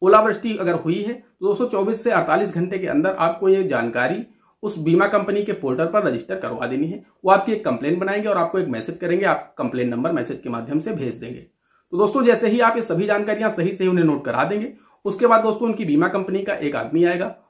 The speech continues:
वो सर्वे करेगा, वो देखेगा कि आपकी फसल वास्तव में कितने प्रतिशत नुकसान हुई है, आपकी ही हुई है, आपके पूरे क्षेत्र की हुई है, वो पूरी चीज इसको बारीकी से देखेगा,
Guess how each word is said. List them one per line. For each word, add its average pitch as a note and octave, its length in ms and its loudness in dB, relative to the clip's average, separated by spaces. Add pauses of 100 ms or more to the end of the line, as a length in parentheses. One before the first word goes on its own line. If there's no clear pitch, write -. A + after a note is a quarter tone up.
(160)
वो G3 100 2
सर्वे F#3+ 320 4
करेगा, G3+ 320 4
वो G3+ 80 4
देखेगा F3 420 0
कि F3 100 -4
आपकी E3 260 0
फसल D#3+ 260 -4
वास्तव B2+ 340 -2
में F3 160 -2
कितने E3+ 240 -2
प्रतिशत D#3 300 -8
नुकसान B2+ 380 -4
हुई D#3+ 160 0
है, E3+ 180 -6 (460)
आपकी F#3 300 4
ही G#3+ 140 2
हुई A3 220 0
है, A3 140 0
आपके G3 260 0
पूरे E3+ 220 0
क्षेत्र D#3 360 -10
की F#3 120 -10
हुई F#3 200 0
है, G#3 160 -6 (280)
वो F3 80 -2
पूरी G3 260 0
चीज A3 240 -2
इसको F#3 240 -2
बारीकी D3 360 2
से E3 120 -8
देखेगा, B2+ 400 -2